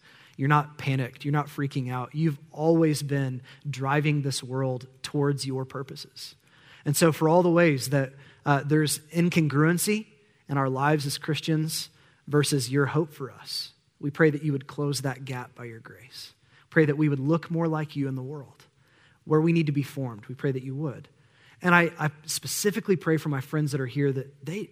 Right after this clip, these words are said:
they're not sure what they think about any of this. They're not really sure what they believe, or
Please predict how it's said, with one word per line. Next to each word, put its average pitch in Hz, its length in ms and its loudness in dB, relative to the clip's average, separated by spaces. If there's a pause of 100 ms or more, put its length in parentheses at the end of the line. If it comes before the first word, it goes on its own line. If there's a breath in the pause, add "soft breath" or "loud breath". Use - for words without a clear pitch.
(140)
they're 202 140 -8
not 240 260 -2
sure 185 300 0 (180)
what 156 160 -8
they 185 100 -2
think 170 220 -4
about 165 260 -4
any 165 200 -8
of 110 100 -10
this. - 440 -8 (520 soft breath)
They're 160 80 2
not 196 100 0
really 185 220 2
sure 175 240 0
what 170 140 -2
they 165 80 2
believe, 143 500 0
or 135 60 -6